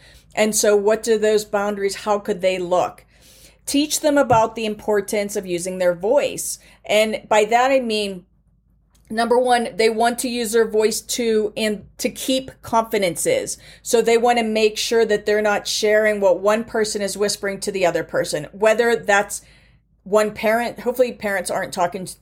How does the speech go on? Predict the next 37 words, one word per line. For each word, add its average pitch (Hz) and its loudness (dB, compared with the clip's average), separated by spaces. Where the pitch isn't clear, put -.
to 202 -10
their 180 2
kids 214 2
about 202 0
the 196 0
other 180 4
parent, 202 -8
but 190 0
keep 285 -2
those 277 2
confidences 196 -6
and 226 -4
let 240 2
them 277 0
know 247 4
that 208 -4
if 202 -6
they 220 2
need 262 -4
to 226 -8
share, 214 -2
to 247 -4
share 240 0
with 220 -2
you 214 2
and 202 -4
not 202 2
with 208 0
other 190 0
friends, 175 -4
because 180 -4
that's 190 -2
a 185 -2
whole 208 -2
other 190 0
ball 185 4
game 160 -2